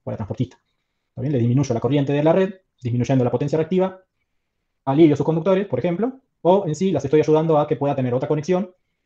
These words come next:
eh, con otro cliente y le puedo seguir aportando potencia activa. ¿Está bien? ¿Se entiende?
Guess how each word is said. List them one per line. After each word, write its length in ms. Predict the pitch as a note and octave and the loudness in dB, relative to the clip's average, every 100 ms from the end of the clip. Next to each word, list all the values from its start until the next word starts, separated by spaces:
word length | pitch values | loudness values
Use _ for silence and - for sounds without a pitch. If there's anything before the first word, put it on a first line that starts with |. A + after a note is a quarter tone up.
| _ _ _ _ | _ _ _ _
eh, 280 | - A#2+ A#2 | -14 -10 -8
con 120 | A#2 | -4
otro 140 | C#3+ D#3 | 0 2
cliente 300 | E3+ F#3 A#3 | 0 0 0
y 160 | D3 | 0
le 80 | D#3 | 0
puedo 120 | C3+ | 0
seguir 140 | B2+ B2 | 0 -2
aportando 280 | A#2 B2 B2+ | -2 -4 -4
potencia 260 | A2+ A2+ | -6 -10
activa. 200 | - G#2+ _ _ _ _ _ _ _ _ | -8 -10 _ _ _ _ _ _ _ _
¿Está 140 | - A2 | -10 -6
bien? 140 | F3+ | -4
¿Se 80 | C#3+ | -2
entiende? 340 | D3 E3+ - | -2 -4 -8